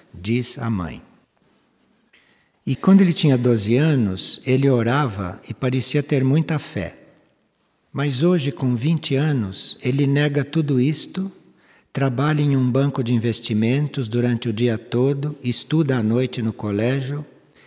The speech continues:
ficou materialista, só fala gritando e entrou em desequilíbrio. Bem,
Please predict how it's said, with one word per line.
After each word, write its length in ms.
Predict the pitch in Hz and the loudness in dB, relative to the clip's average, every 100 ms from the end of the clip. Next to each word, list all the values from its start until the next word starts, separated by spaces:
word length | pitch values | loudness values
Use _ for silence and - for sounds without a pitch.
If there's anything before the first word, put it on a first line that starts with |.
| _ _ | _ _
ficou 400 | - 120 160 160 | -10 -2 2 2
materialista, 1000 | 147 156 123 113 104 107 143 139 - | 2 0 0 2 2 0 0 -4 -8
só 220 | 127 - 123 | -6 -4 -4
fala 340 | - 147 139 | -4 -2 -2
gritando 840 | 123 117 104 - 127 139 143 151 - - _ _ 120 | -2 -2 -4 -2 -2 0 -2 -4 -10 -20 _ _ -2
e 100 | 135 | 0
entrou 480 | 139 - 120 131 | 0 0 0 0
em 60 | 135 | 0
desequilíbrio. 880 | 123 117 123 - 110 82 71 - 82 _ _ _ _ _ _ _ _ _ _ _ _ _ - | -2 -2 -4 -4 -6 -6 -8 -14 -18 _ _ _ _ _ _ _ _ _ _ _ _ _ -10
Bem, 460 | 101 107 92 80 | -2 0 -2 -4